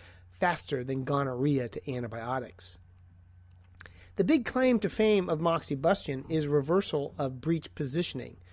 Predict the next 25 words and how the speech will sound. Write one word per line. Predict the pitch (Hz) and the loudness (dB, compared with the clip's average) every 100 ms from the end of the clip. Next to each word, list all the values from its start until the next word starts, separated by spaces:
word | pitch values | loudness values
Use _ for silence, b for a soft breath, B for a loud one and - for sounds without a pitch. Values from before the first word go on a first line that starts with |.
| b b b | b b b
That's | 143 135 - | -6 -6 -2
when | 139 131 | -2 -2
the | 123 | 4
baby's | 143 143 135 117 | 4 4 0 -4
going | - 127 | -6 -6
to | 120 | -6
come | 135 127 | -6 -6
out | 113 110 - - | -8 -12 -16 -20
foot | - 160 - | -6 -6 -4
first. | - - 143 110 - - - b b b b 208 | -12 -6 -6 -4 -8 -10 -20 b b b b 0
And | 262 | 2
this | - | 2
was | 233 | -2
from | 233 202 | 2 2
a | |
jama | 151 175 170 156 | 4 2 2 0
article, | 151 139 131 139 127 - B B - | 0 -2 0 0 0 -2 B B 0
Moxibustion | 175 202 208 156 160 - 151 135 | 2 4 0 6 6 4 -2 -2
for | - | -4
Correction | 131 151 143 139 143 131 | -6 -4 -2 -2 -4 -6
of | 123 - - | -8 -16 -8
Breech | 151 151 - - | -6 -4 -8 -6
Presentation. | 139 120 123 - 180 170 - - - - - - - b b b b b - | -6 -4 -8 -4 -2 -2 -6 -12 -18 -20 -20 -20 -20 b b b b b 0
Quote, | 180 156 - b b b - | 2 2 -4 b b b -20
"Since | - 220 | -4 -2